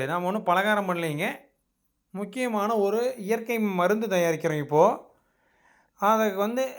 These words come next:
நைட்டு இதை வச்சுட்டு இந்த மாதிரி கலர் மாறினதுக்கப்புறம் அடுப்பை ஆஃப் பண்ணி வச்சுட்டு காலையில பன்னெண்டு மணி நேரம் காலையில வரைக்கும் இதை அப்படியே விட்டுருங்க.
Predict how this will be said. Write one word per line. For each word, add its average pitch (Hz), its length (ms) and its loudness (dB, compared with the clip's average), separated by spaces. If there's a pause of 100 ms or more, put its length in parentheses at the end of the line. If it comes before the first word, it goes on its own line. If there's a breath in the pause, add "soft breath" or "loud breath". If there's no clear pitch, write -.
நைட்டு 240 420 0
இதை 233 180 2
வச்சுட்டு 208 360 -2 (320)
இந்த 214 220 -2
மாதிரி 220 360 2
கலர் 220 300 4
மாறினதுக்கப்புறம் 196 680 2
அடுப்பை 196 300 2
ஆஃப் 190 220 2
பண்ணி 185 160 -2
வச்சுட்டு 165 420 -4
காலையில 202 560 2
பன்னெண்டு 185 340 -2
மணி 170 220 -4
நேரம் 208 440 -2
காலையில 175 460 2
வரைக்கும் 190 280 -2
இதை 175 100 2
அப்படியே 165 300 -2
விட்டுருங்க. 165 540 -4